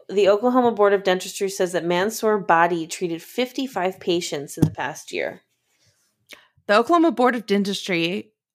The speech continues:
Speaker 2: investigated this case for five months and says it started when patients' insurance companies said they'd never heard of a dentist by that name.
Speaker 1: Telecare's L L C website shows Mansoor Badi in a white coat and says he's a dentist and oral surgeon.
Speaker 2: Okay,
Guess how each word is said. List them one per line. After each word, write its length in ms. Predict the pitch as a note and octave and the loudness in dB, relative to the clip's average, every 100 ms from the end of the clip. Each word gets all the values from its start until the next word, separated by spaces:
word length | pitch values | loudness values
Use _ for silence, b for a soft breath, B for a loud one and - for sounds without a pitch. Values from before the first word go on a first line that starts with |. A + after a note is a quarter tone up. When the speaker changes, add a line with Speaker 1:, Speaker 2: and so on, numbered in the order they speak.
| - | -2
Speaker 2:
investigated 640 | G#3 A3+ A#3 B3 A#3 A3+ | 2 2 0 2 2 2
this 160 | G3 A#3+ | -2 -4
case 300 | - F#3 - | 0 0 0
for 100 | F#3+ | -6
five 360 | - F3+ A#3 A#3 | 2 2 2 2
months 200 | G#3+ G#3+ | 0 0
and 160 | G3 | -4
says 280 | F#3 G3 F3+ | -2 -4 -4
it 100 | F3 | -8
started 460 | - G#3 G3 A#3+ G3 | -2 2 2 2 -2
when 120 | F#3+ | -2
patients' 460 | - G3+ - C#4+ C4+ | 0 -2 -2 -4 -2
insurance 440 | A3+ A3+ G#3+ G#3 | 0 2 2 2
companies 360 | G3+ F3 F3+ - | 0 0 -2 0
said 160 | F3+ | 0
they'd 160 | F3 D#3+ | 0 2
never 240 | F3+ G3 | 2 2
heard 400 | F#3+ G3 F#3+ F#3+ - | 2 4 4 2 0
of 100 | F#3 | 0
a 60 | F3+ | 0
dentist 640 | - F#3 G3 G#3 G3 - | 0 2 4 2 2 0
by 200 | F3+ E3+ | 2 4
that 300 | F3 E3 - | 4 2 0
name. 680 | D#3 D#3 D#3+ D3+ A#2+ D#2+ - _ _ _ | -4 -2 -2 -4 -8 -12 -20 _ _ _
Speaker 1:
Telecare's 840 | - A3+ A#3+ B3 - G#3+ G3 G3 - | 2 4 4 -2 2 4 4 2 2
L 140 | G3 G3+ | 4 6
L 60 | G#3+ | 4
C 160 | G#3+ G#3+ | 2 2
website 440 | F3+ E3+ G3 E3+ | 2 4 0 2
shows 240 | G3 F3 | 0 -2
Mansoor 340 | F3 E3 G3+ F#3 | 0 0 2 2
Badi 320 | F3 D#3+ E3 | 4 4 2
in 60 | D#3+ | 0
a 60 | |
white 320 | D3 D#3 G3 | 2 2 2
coat 320 | - F3+ D#3+ - | 0 0 0 0
and 140 | E3+ | -4
says 320 | - E3 D3+ | 0 2 2
he's 180 | - F3+ | -4 -6
a 60 | E3+ | -4
dentist 480 | E3+ F3+ G#3+ A#3+ - | -2 -2 -2 -8 -8
and 100 | C3+ | -2
oral 260 | E3+ F#3 F#3+ | 2 2 0
surgeon. 600 | - G2+ - B1+ G1+ - - _ _ B B B - | 0 -2 -2 -6 -8 -10 -18 _ _ B B B 0
Speaker 2:
Okay, 400 | G4 A#3+ F#3+ | 2 2 0